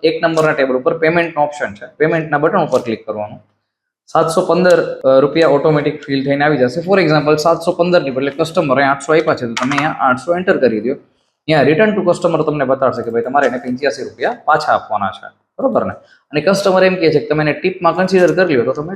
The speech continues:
ટીપમાંય કન્સિડર કરી શકો છો. પણ જો ટીપમાં કન્સિડર નથી કરવાના તો તમારું કેલ્ક્યુલેશન એ થઈ ગયું, ભાઈ, આઠસો આપ્યા છે, આપણે પંચ્યાસી ગણીને એને પાછા દેવાના છે. સેટલમેન્ટ અમાઉન્ટમાં તમે જોશો તો એ સાતસો ને પંદર રૂપિયા જ જશે.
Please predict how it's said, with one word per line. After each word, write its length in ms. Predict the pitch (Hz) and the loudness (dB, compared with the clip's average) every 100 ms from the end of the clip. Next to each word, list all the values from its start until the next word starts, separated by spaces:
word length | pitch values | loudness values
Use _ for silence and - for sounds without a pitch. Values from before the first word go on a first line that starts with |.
| 180 | -14
ટીપમાંય 320 | 190 - 156 143 | -20 -10 -6 -4
કન્સિડર 380 | 123 123 131 | -4 0 0
કરી 240 | 156 156 127 | 2 2 0
શકો 260 | 107 98 | -4 -10
છો. 180 | 92 _ _ _ _ _ - | -12 _ _ _ _ _ -2
પણ 140 | 123 | 0
જો 100 | 131 | 2
ટીપમાં 380 | 135 156 160 143 | 0 -2 0 0
કન્સિડર 380 | 151 151 131 127 | 2 4 2 2
નથી 200 | 175 - | -2 0
કરવાના 260 | 165 156 | 0 2
તો 120 | 139 | 0
તમારું 340 | 135 143 127 127 | -2 -2 -4 0
કેલ્ક્યુલેશન 520 | 151 160 180 175 170 | 0 4 2 2 0
એ 40 | |
થઈ 200 | 156 156 | 2 2
ગયું, 160 | 156 139 | 2 2
ભાઈ, 120 | 127 | 2
આઠસો 320 | 120 139 - | 2 -2 0
આપ્યા 240 | 151 151 151 | 0 2 2
છે, 80 | 156 | 2
આપણે 220 | 147 131 | 2 -2
પંચ્યાસી 480 | 139 143 151 - 117 | -4 -4 -4 -4 -8
ગણીને 240 | 120 110 | -10 -10
એને 120 | 113 | -10
પાછા 280 | 127 127 123 | -6 -6 -6
દેવાના 360 | 113 107 107 101 | -12 -12 -10 -10
છે. 200 | - - _ _ _ _ _ _ | -12 -20 _ _ _ _ _ _
સેટલમેન્ટ 440 | 175 185 196 196 185 | 0 2 2 2 2
અમાઉન્ટમાં 400 | 170 170 170 156 | 2 2 2 0
તમે 180 | 156 147 | 0 2
જોશો 320 | 160 160 113 | 2 2 -4
તો 160 | - | -2
એ 60 | 139 | -4
સાતસો 380 | 139 127 - 127 | 0 -2 0 -4
ને 100 | 196 | -2
પંદર 320 | 185 165 135 | -2 0 0
રૂપિયા 280 | 104 110 143 | 0 -2 -2
જ 40 | |
જશે. 600 | - _ 110 113 - _ | -4 _ -6 -6 -8 _